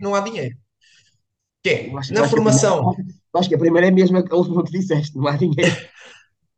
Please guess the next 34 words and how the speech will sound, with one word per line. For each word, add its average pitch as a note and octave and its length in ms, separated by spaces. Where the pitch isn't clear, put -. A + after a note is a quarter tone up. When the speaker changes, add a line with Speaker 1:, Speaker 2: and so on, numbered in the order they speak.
Speaker 1:
Na A#3 120
formação, G#3+ 640
onde, E3+ 320
onde F3+ 220
aquele F3+ 240
cérebro E3+ 520
e D#3+ 100
aqueles, E3 480
estes E3+ 400
meninos F#3 360
podem F3+ 320
ser F3 160
moldados, D3 720
onde F#3+ 200
a - 20
facilidade G3+ 640
de F#3+ 80
moldares G3+ 480
um G3+ 120
comportamento, G3 680
onde F#3+ 100
tu G#3+ 100
num G#3+ 140
espaço G3+ 400
de G3+ 60
uma G3 60
semana G3 320
vês F#3 200
diferenças F3+ 500
enormes, D3 520
tu A#3+ 120
não A3+ 160
consegues G#3 500
ter G3 280